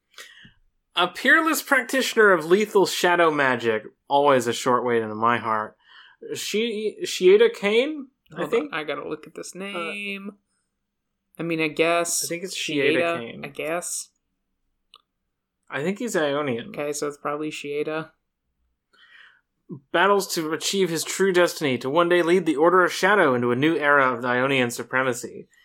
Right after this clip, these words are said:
Speaker 1: He wields the sentient Darkin weapon, Rast, undeterred by its creeping corruption of his body and mind. There are only two possible outcomes. Either Kain bends the weapon to his will,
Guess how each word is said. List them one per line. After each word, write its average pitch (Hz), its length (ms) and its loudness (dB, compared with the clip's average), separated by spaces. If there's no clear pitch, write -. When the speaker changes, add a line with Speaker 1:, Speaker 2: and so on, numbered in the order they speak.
Speaker 1:
He 131 160 -2
wields 175 320 4
the 165 100 0
sentient 175 600 0
Darkin 160 440 2
weapon, 120 360 0
Rast, 120 720 -4
undeterred 165 560 0
by 143 120 4
its 139 160 0
creeping 185 380 0
corruption 147 460 2
of 117 80 -2
his 117 140 -4
body 127 340 2
and 110 100 -2
mind. 107 520 -4
There 127 120 4
are 143 60 4
only 156 200 0
two 175 260 0
possible 165 460 0
outcomes. 131 600 -2
Either 147 200 6
Kain 160 420 -4
bends 156 320 0
the 160 100 -4
weapon 160 280 0
to 160 140 -4
his 151 140 -6
will, 151 420 2